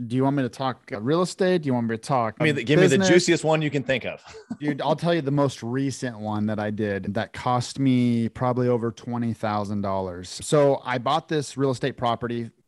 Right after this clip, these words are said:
Speaker 1: got it off the market or off market. So it
Speaker 2: Yep.
Speaker 1: wasn't on the M L S. I bought it for eighty-five thousand. It was gonna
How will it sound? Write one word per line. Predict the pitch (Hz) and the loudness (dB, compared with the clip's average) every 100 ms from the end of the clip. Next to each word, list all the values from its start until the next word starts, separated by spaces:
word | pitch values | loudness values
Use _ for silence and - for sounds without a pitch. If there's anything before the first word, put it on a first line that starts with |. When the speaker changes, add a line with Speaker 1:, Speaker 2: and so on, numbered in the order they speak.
| 117 | -10
Speaker 1:
got | 113 110 | -4 -2
it | 131 | 2
off | 123 - | 2 0
the | 147 | -2
market | 135 117 113 123 123 - _ - | 2 2 2 0 0 -4 _ -6
or | 135 120 | -2 0
off | 117 131 127 | 2 0 0
market. | 110 104 110 | -4 -2 -6
So | - 110 | -4 -2
it | 110 | 0
Speaker 2:
Yep. | |
Speaker 1:
wasn't | 117 127 120 | 0 2 2
on | 127 | 2
the | 123 | 4
M | 127 | 2
L | 120 | 2
S. | 101 113 - | 0 -4 -8
I | - 113 | -6 -4
bought | 101 110 | 0 0
it | 127 120 | 0 -2
for | - 113 98 | -4 -8 -6
eighty-five | 117 123 135 135 | -4 -2 -2 -2
thousand. | - 101 104 104 104 110 _ _ _ 117 | -2 -2 -2 -2 -4 -6 _ _ _ -6
It | |
was | 107 110 | -4 -2
gonna | 117 | -2